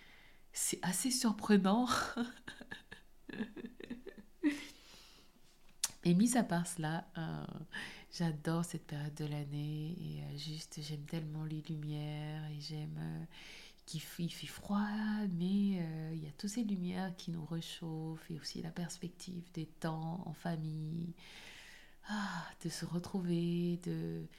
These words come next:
juste d'être ensemble, de traîner ensemble, d'être, j'aime bien l'idée de,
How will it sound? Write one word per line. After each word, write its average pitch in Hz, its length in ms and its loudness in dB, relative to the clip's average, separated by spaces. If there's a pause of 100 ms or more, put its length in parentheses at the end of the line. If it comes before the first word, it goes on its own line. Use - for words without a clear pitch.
(140)
juste 220 220 0
d'être 226 300 2
ensemble, 151 840 -2
de 156 120 -2
traîner 156 480 -2
ensemble, 139 920 -6
d'être, 165 360 -2 (540)
j'aime 196 220 4
bien 208 300 4
l'idée 180 320 2
de, 165 340 0